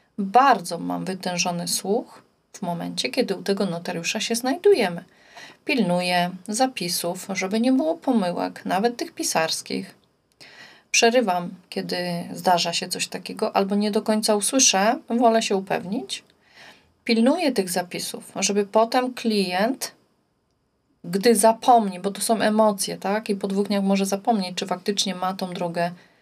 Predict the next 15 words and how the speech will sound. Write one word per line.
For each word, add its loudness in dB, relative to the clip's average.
zapisaną. -2
Zada 4
mi -6
to -6
pytanie, -4
to 2
ja 6
jestem 0
w -2
stanie 2
przytoczyć 2
mu -2
sytuację. 0
A -2
pamiętasz? 0